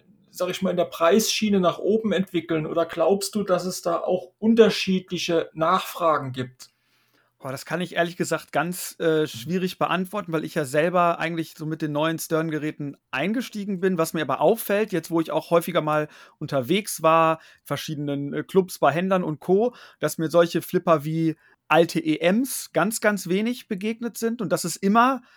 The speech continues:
Speaker 2: ganz häufig solche Highlights gibt, wie, äh, jetzt nehmen wir mal ein Medieval Madness, ein Attack from Mars, ein Shadow. Das sind so die Sachen, die halt auch,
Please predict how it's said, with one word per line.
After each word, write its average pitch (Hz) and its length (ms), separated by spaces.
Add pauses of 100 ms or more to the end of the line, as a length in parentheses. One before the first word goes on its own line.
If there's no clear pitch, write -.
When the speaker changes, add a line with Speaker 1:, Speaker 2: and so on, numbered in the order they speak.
(160)
Speaker 2:
ganz 185 300
häufig 190 340
solche 160 600
Highlights 170 500
gibt, 139 300
wie, 139 80
äh, 147 220
jetzt 139 140
nehmen 151 140
wir 151 60
mal 143 240
ein 143 100
Medieval 151 320
Madness, 143 640
ein 151 80
Attack 143 320
from 139 240
Mars, 135 440
ein 156 160
Shadow. 147 340
Das 143 140
sind 180 100
so 160 80
die 156 160
Sachen, 180 500 (320)
die 156 120
halt 160 300
auch, 160 260